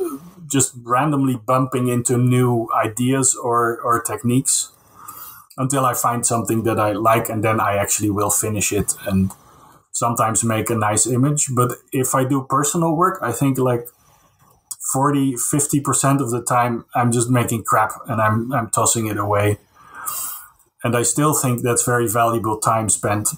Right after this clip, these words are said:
because, um, I've enjoyed myself. It's, uh, it's very calming. There's no deadline. There's nobody watching me or, uh, pushing me in any direction. I can just, like, if I've just watched,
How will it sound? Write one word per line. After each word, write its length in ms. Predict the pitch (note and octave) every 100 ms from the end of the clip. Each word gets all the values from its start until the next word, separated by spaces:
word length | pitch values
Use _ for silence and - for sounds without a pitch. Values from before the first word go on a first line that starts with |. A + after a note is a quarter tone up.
| -
because, 600 | G2+ - A2+ G#2 - - _ _
um, 480 | A2 G#2 G#2 G#2 A2 - _ _ _ _ _ _ -
I've 260 | A2+ A#2
enjoyed 360 | A#2+ G#2+ B2 C3
myself. 520 | B2+ B2+ D3 D#3+ E3
It's, 220 | C3+ B2 F#3
uh, 240 | C#3+ A#2+
it's 160 | B2 -
very 180 | B2 A#2
calming. 540 | - A#2 C3+ D#3+ E3+ - - - - - - - -
There's 240 | B2 A#2
no 200 | B2+ C#3+
deadline. 460 | C3 B2+ C3 C3+ C3+
There's 220 | A#2+ A#2
nobody 600 | B2 A#2 B2 A#2 A2 A#2
watching 540 | B2 A2+ A#2+ - B2 A#2
me 300 | A#2+ A#2 A2+
or, 380 | G#2+ - - G#2+
uh, 480 | G#2 G2+ - F#2+ F#2+ - C3+ -
pushing 340 | B2 B2+ A#2
me 220 | A2+ G#2+ - C3
in 200 | A2+ A2+
any 240 | A#2+ C3+
direction. 800 | B2+ B2 B2 B2 - A#2+ A2+ A2+ - - _ _ _ _ _ _ -
I 100 | - -
can 160 | A#2+
just, 420 | A#2 A#2 - - - - -
like, 200 | C3+ G2
if 180 | A#2 -
I've 240 | A#2 - -
just 300 | B2 A#2 -
watched, 440 | G#2 A2 - -